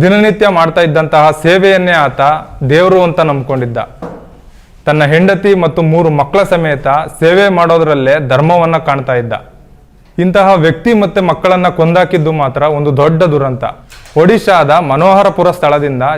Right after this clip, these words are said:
ಜಂಗಲ್ ಕ್ಯಾಂಪ್ನಲ್ಲಿ ಭಾಗವಹಿಸಬೇಕು ಅಂತ ಆತ ತನ್ನ ಹೆಂಡತಿ ಮತ್ತು ಮಕ್ಕಳ ಸಮೇತ ಬರ್ತಾ ಇದ್ರು.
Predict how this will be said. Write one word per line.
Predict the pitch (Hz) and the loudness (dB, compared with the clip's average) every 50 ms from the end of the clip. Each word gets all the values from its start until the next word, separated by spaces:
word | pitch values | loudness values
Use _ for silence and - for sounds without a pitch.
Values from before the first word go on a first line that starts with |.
| 135 | -4
ಜಂಗಲ್ | 120 135 135 156 165 190 196 196 | -4 -2 -2 0 0 0 0 0
ಕ್ಯಾಂಪ್ನಲ್ಲಿ | 175 180 175 175 160 147 165 160 160 165 175 180 147 123 | 0 -2 -2 -4 -4 -4 -4 -4 -2 -2 -2 -4 -2 0
ಭಾಗವಹಿಸಬೇಕು | 127 131 151 170 165 170 175 170 170 170 - 170 156 147 160 156 | 0 0 2 2 0 0 0 -2 -4 -4 -4 -4 -2 -2 -2 -2
ಅಂತ | 147 135 123 117 131 131 139 151 151 - - - - - | -2 -2 -4 -4 -2 -2 -2 -4 -6 -10 -18 -16 -8 -2
ಆತ | 139 147 143 131 143 135 143 151 - - - | -2 -2 0 0 0 -2 -2 -2 -4 -4 -4
ತನ್ನ | 139 143 143 143 | -4 -2 -2 -2
ಹೆಂಡತಿ | 135 135 143 160 175 185 175 - 190 | -2 0 0 0 0 0 0 0 -2
ಮತ್ತು | 175 156 147 135 - 147 | -2 -2 -4 -6 -6 -6
ಮಕ್ಕಳ | 131 131 127 127 - 185 | -4 -6 -6 -4 -4 -4
ಸಮೇತ | 180 175 165 151 139 127 123 127 | -2 -2 -4 -4 -4 -6 -4 -4
ಬರ್ತಾ | 147 151 139 135 127 123 - 139 | -4 -4 -4 -4 -4 -2 -2 -2
ಇದ್ರು. | 131 123 120 117 113 | 0 -2 -2 -6 -8